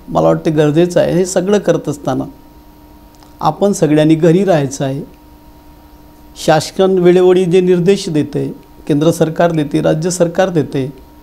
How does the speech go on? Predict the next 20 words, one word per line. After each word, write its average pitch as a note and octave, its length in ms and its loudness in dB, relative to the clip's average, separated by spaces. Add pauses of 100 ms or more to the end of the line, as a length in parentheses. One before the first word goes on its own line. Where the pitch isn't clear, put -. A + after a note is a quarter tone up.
(380)
त्या D3+ 100 0
सगळ्यांचं E3 520 0
पालन D#3+ 360 0
करायचं C#3 460 -4
आहे. C3 100 -6 (1040)
आणि D#3+ 380 4 (800)
जी E3+ 160 2
काही D#3+ 420 2 (560)
तत्पथ्य - 640 -2
आपल्याला D#3+ 360 2
पाडायची D3 500 -2
आहेत, C#3+ 200 0
मग D3 100 0 (880)
दोन E3 160 6
meter E3 340 4
पर E3 200 0
अंतरावर D3+ 540 2
राहिलं D3 240 0
पाहिजे, C#3+ 400 0
mask C#3+ 400 0